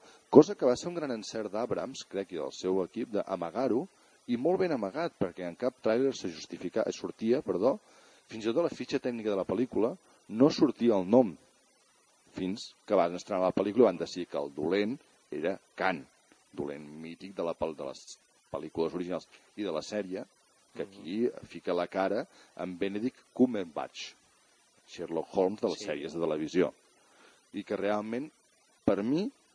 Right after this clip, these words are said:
Speaker 1: és un dels pilars d'aquesta nova pel·lícula.
Speaker 2: Jo abans t'ho he comentat també fora del micròfon, per mi aquesta segona entrega, Into the Darkness, és una mica el Caballero Oscuro, perquè tot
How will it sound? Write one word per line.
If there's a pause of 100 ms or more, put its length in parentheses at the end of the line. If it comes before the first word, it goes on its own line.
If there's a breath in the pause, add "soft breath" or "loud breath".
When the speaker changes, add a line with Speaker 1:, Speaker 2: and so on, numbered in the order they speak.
(180)
Speaker 1:
és
un
dels
pilars
d'aquesta
nova
pel·lícula. (680)
Speaker 2:
Jo
abans
t'ho
he
comentat
també
fora
del (120)
micròfon,
per
mi
aquesta
segona
entrega,
Into
the
Darkness, (520 soft breath)
és
una
mica
el
Caballero
Oscuro, (760)
perquè (220)
tot